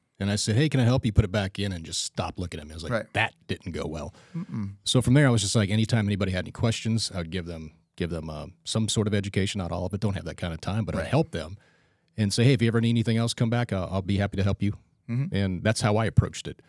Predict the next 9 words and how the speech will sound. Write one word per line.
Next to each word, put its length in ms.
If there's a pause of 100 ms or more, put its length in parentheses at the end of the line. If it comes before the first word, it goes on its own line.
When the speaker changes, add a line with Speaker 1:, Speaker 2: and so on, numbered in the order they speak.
(800)
Speaker 1:
Uh, 200
I 120
think 180
everybody 300
has 160
a 60
different, 360 (500)
like, 180
selling, 720